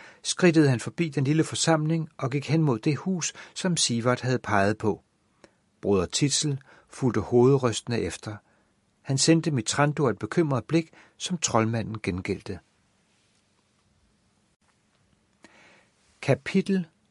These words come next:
to. "Jeg er her for at bringe jer håb," sagde højfader Belhis og tørrede sig om munden med snippen af sin serviet. Han havde skubbet den tomme tallerken fra sig,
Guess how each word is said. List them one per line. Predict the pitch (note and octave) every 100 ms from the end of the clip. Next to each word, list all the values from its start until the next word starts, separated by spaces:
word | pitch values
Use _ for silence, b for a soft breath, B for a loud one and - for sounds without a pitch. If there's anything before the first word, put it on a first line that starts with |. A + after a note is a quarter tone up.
| _ _ -
to. | G#2+ - _ _ _ _ _ _ _ _ _ _ _ _ _ _ _ _ _ _ _ _
"Jeg | B2 C#3+
er | D#3 E3
her | D#3 F3+ D#3 _ _
for | - - C3+
at | G2
bringe | B2 A2+ G#2
jer | F2
håb," | - - - - _ _ _ _ _ -
sagde | - A#2
højfader | F#2+ G#2 - A2
Belhis | G#2 C3 C#3 C#3+ - B B B B
og | C#3+
tørrede | - D3 D#3
sig | D3 C#3
om | A#2+
munden | C#3 D#3+ D#3
med | C#3+
snippen | - B2 A2+ B2
af | A2
sin | - A2+
serviet. | - G#2 G2+ F2+ - _ _ _ _ _ _ _
Han | - G#2
havde | A2 F#2
skubbet | - A2+ G2
den | F#2+
tomme | - G#2 G#2+
tallerken | - G#2+ F#2+ G2
fra | F2+ A2 G#2
sig, | -